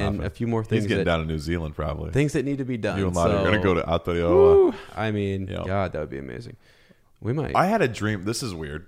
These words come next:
Speaker 1: I don't, I haven't even told
Speaker 2: Okay,
Speaker 1: you this.
Speaker 2: okay.
Speaker 1: I had a dream that we flew to New Zealand and back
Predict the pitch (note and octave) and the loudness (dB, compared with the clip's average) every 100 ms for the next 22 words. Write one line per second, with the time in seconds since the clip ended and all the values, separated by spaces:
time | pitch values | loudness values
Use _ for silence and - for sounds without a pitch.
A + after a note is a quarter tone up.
0 | - A2 A#2+ G2+ A#2+ F2+ - G#2 A2 D#2 | -6 -2 -2 0 0 -2 -2 -4 -2 -6
1 | - - - - G#2+ A#2+ A#2+ G2 F#2 F#2+ | -8 -14 -20 -6 -2 2 0 -2 -2 -2
2 | G#2+ F#2+ - F2+ F#2 - F2 F#2 G2 F#2+ | -2 -4 -6 -8 -8 -10 -4 -2 -2 -2
3 | F2 D#2 E2 F2 G2+ - _ _ _ _ | -6 -4 -6 -4 -6 -10 _ _ _ _
4 | _ _ _ _ _ _ F#2 E2+ F2 F2 | _ _ _ _ _ _ -6 -4 -2 0
5 | E2 - | -2 -6